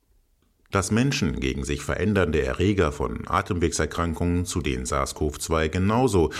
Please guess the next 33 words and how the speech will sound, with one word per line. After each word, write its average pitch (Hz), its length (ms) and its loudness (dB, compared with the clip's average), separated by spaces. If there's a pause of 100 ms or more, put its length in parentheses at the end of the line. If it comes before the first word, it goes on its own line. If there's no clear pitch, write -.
(220)
wie 87 160 2
etwa 90 240 4
das 87 160 2
Influenza-Virus 95 880 2
gehören, 92 420 4 (120)
nicht 117 240 0
so 113 180 4
vollständig 104 720 0
immun 95 340 2
werden 92 360 2
können, 110 380 2 (300)
dass - 220 -8
keine 82 340 -2
Ansteckung 92 480 0
mehr 80 120 0
erfolgen 78 520 0
könnte, 117 440 4 (360)
hat 104 180 -2
sich 92 120 -4
nach 98 160 0
zwei 107 280 0
Jahren 107 280 2
Pandemie 73 560 -2
auch 78 300 -4
allgemein 98 600 2
in - 140 -6
der 62 100 -2
Bevölkerung 76 800 0
herumgesprochen. - 800 -4 (640)
Das 76 180 0
heißt, 71 280 0 (340)
man 95 180 2
kann 117 340 0